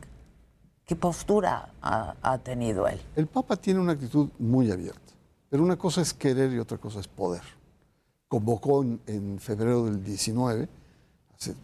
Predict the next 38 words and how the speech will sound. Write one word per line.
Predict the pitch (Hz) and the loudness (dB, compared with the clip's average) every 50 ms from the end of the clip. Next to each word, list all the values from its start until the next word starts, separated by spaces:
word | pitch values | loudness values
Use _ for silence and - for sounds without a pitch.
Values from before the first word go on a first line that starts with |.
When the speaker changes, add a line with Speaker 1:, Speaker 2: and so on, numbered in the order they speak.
| - | -16
Speaker 2:
apenas | - - - 113 101 98 98 98 | -14 -10 -6 -6 -6 -6 -6 -6
dos | 117 107 - - | -6 -4 -2 -2
años, | 104 98 98 131 147 - - - | -2 -2 -4 -6 -8 -10 -12 -10
a | |
una | 101 104 110 113 110 | -6 -4 -2 -2 -2
gran | 98 110 117 123 120 113 | 0 2 2 2 2 2
cumbre | 98 - 160 151 143 135 127 113 95 - - - - - _ - | 2 2 4 4 4 4 4 2 0 -2 -6 -18 -20 -20 _ -12
en | 117 101 | -12 -10
Roma, | 110 98 92 90 90 92 95 101 - - - 120 | -6 -4 -4 -4 -6 -8 -10 -14 -18 -20 -20 -20
estuvimos | 113 - - 107 107 104 101 95 95 95 | -20 -20 -16 -14 -12 -10 -10 -10 -10 -10
ahí | 92 101 104 | -8 -8 -8
y | 95 | -8
tal, | - - - - - - | -12 -14 -20 -20 -20 -20
¿no? | 156 190 _ _ _ _ _ _ _ _ _ _ _ _ _ _ _ _ _ _ _ _ | -20 -20 _ _ _ _ _ _ _ _ _ _ _ _ _ _ _ _ _ _ _ _
Y | - 120 123 123 123 123 120 113 | 2 4 6 6 6 6 4 4
sí, | - - - 180 190 196 | 2 2 2 2 2 2
la | 165 160 | 2 2
igle-, | 143 127 127 135 139 - | 2 4 4 2 0 2
la | 139 120 | 2 4
iglesia | 123 117 120 139 135 147 143 | 4 4 4 2 2 2 0
se | 117 123 120 | 0 2 2
da | 123 120 | 2 2
golpes | 117 127 123 110 - 120 101 | 2 0 0 0 -2 -4 -4
de | 107 104 | -4 -4
pecho | - - 127 139 143 135 139 - - 139 117 113 110 104 | -2 2 2 4 4 2 0 -2 -2 0 2 2 2 0
y, | 104 101 101 104 101 - - | 0 -2 -2 -2 -4 -4 -4
y | 110 104 | -4 -6
pide, | - - - 139 127 131 123 127 123 110 - - 110 | -6 -2 2 2 4 4 4 4 2 2 2 0 -2
ha | 113 | 0
habido | 113 117 120 117 110 104 | 2 2 2 2 0 -2
cambios | - 131 120 123 123 117 107 107 - - | -4 -2 0 2 2 2 2 0 -4 -6
en | 110 98 | -6 -6
la | 98 98 | -6 -6
legislación, | 98 92 98 98 117 101 98 - 101 - - - 123 120 120 113 110 107 | -8 -8 -10 -12 -14 -16 -16 -14 -10 -8 -6 -4 -2 -2 0 0 0 -2
en | 101 | -4
el | 95 | -6
derecho | 95 104 101 107 - - 95 | -6 -6 -8 -8 -8 -10 -12
canónico, | - - 92 98 120 127 131 131 127 123 104 - 113 107 101 | -12 -12 -10 -6 -2 0 2 4 2 2 0 -2 -6 -8 -8